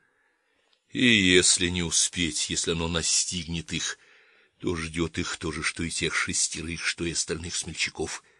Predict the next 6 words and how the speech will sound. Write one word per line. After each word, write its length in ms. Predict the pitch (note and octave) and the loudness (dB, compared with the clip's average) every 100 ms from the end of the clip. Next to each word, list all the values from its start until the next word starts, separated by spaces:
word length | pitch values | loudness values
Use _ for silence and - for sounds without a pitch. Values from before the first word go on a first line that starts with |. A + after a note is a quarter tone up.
| _ _ _ | _ _ _
и 140 | - | -6
глупцов, 540 | E2 D#2 - - G2 - | -4 -4 2 4 4 2
входивших 600 | - G2+ E2+ - F#2+ - | 0 -2 0 0 0 -2
в 100 | - | -4
туннели 360 | F#2+ F#2 F2+ | -2 2 0
поодиночке, 760 | E2+ F#2 D#2+ F2 F2 F2+ - | 0 -2 -2 -2 0 0 -2